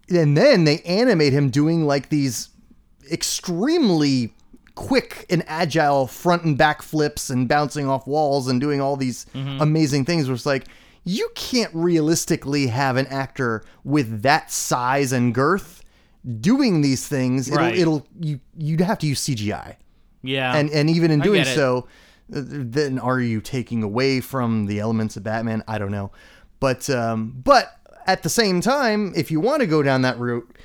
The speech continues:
Speaker 1: fine. But, like, study Batman the Animated Series as a filmmaker.
Speaker 2: Absolutely.
Speaker 1: And you could get more out of your Batman than I think we're seeing in most of these movies.
Speaker 2: I mean, the best movie, Batman movie I saw in the theater was Mask of the Phantasm. So
Speaker 1: Yeah,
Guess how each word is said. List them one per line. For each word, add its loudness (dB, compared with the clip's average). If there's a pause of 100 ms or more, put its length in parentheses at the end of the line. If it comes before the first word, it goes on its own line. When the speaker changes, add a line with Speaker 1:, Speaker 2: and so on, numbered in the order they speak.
(220)
Speaker 1:
fine. -2
But, -2
like, -6
study 0 (300)
Batman 0
the 2
Animated -2
Series -4
as -2
a -4
filmmaker. 0
Speaker 2:
Absolutely. -6 (200)
Speaker 1:
And 2
you 2
could -2
get 2 (100)
more 4
out 0
of -2
your 0
Batman -2
than 0
I -4
think -4
we're -2
seeing 0
in -2
most -4
of -10
these -8
movies. -2
Speaker 2:
I -2
mean, -6
the -4
best -2
movie, -2
Batman -2
movie -2
I -2
saw -4
in -4
the -6
theater -6
was -8
Mask -8
of -12
the -12
Phantasm. -12
So -8
Speaker 1:
Yeah, 0